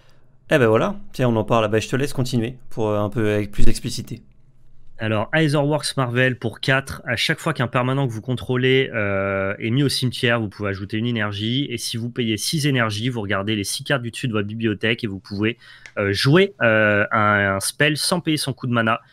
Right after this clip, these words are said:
Speaker 2: Vous mettez le reste en dessous de la bibliothèque. C'est très important que vous pou-, puissiez jouer le spell et non pas le mettre en dessous de la bibliothèque. Ça veut dire que déjà, vous pouvez jouer à la fois un rituel ou un éphémère, pas forcément un permanent,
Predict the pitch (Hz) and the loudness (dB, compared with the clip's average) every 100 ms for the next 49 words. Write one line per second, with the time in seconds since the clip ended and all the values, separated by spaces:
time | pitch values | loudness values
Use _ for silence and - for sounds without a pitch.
0 | - 104 104 113 107 139 - 117 - 131 | -18 -8 -6 -4 -2 -2 -4 -8 -4 -2
1 | 120 120 117 117 110 - - - - 120 | 0 0 0 -2 -4 -8 -18 -16 -6 0
2 | 196 185 170 175 - 185 151 120 117 123 | 2 4 2 0 0 -2 0 -2 -2 -10
3 | - - 131 123 - 120 104 127 180 175 | -12 -12 -8 -6 0 0 2 4 4 4
4 | - - 165 190 - 110 110 131 175 180 | 0 0 -2 -2 -4 -2 -2 -4 -4 -6
5 | - 117 117 151 - 135 120 - 156 143 | -4 0 0 0 -4 -8 -8 -6 -4 -4
6 | 135 139 120 - - - - 117 113 151 | -4 -4 -4 -8 -16 -20 -6 -2 0 0
7 | 143 117 151 139 123 117 110 117 123 - | 0 0 2 0 0 0 2 2 2 0
8 | 147 131 127 - 135 131 117 107 - 113 | -2 -2 -4 -4 -2 0 -2 -4 -4 -4
9 | 151 - 117 113 - 120 113 120 110 113 | -4 -6 -10 -10 -8 -6 -4 -4 -2 -2
10 | 151 | -4